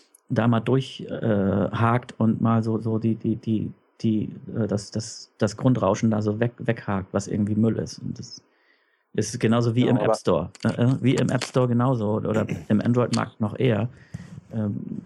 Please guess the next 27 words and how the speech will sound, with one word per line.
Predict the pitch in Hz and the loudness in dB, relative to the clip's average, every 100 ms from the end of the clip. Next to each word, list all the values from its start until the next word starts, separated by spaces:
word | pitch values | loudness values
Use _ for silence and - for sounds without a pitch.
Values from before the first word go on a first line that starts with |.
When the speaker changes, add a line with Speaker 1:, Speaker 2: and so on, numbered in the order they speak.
| - | -6
Speaker 1:
im | 113 113 | 0 2
App | 120 | 2
Store | - 117 | 0 2
wird | 117 | 2
ja | 113 | 2
noch | 110 | 2
ein | 107 | 2
bisschen | 127 127 | 2 4
kontrolliert, | 110 104 104 98 107 113 | 2 0 -2 -2 -2 -2
also, | 107 101 - | -2 -2 -4
aber | - - - - | -4 -2 -4 -4
beim | 117 104 | -2 0
Android-Markt, | 98 117 101 113 113 - | 2 2 2 2 0 -2
da, | |
da, | 104 107 - _ _ _ _ - | 0 -2 -4 _ _ _ _ -2
da, | 117 - 113 113 | -2 -2 -8 -4
da | 113 | -2
wird | 113 | 2
ja | 113 | 2
alles | - 120 101 | 2 0 0
reingef-, | 101 98 101 _ _ _ _ _ | 0 0 -4 _ _ _ _ _
äh, | - - | -16 -4
reingepfiffen, | 107 85 - - 117 104 101 - 107 110 | -2 -2 -4 -4 0 2 0 0 0 2
was | 104 101 - | 0 -2 -8
Hello | - 110 104 104 | -2 2 2 4
World | 107 101 - | 2 2 -2
hat. | 117 | -4